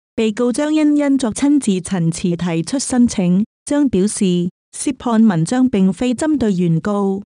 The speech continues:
即經營活學教育的活學有限公司和嘉欣有限公司，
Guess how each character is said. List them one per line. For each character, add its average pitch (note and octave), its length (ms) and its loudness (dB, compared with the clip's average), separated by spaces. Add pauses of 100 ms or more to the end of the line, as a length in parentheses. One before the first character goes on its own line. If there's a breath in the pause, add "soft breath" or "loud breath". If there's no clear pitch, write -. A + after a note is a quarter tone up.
(180)
即 D#4+ 200 -6
經 B3+ 160 2
營 F3+ 200 2
活 F#3 80 0
學 F#3 360 -6
教 A3 200 0
育 G#3 100 2
的 B3+ 180 -4
活 G#3 140 -2
學 G3 320 -2
有 G3 140 -2
限 F3+ 240 0
公 A3+ 220 2
司 C#4 260 -2
和 F3 160 0
嘉 B3+ 200 -4
欣 C#4+ 220 0
有 F3+ 220 0
限 F3+ 240 0
公 A3+ 220 2
司， A#3 200 -2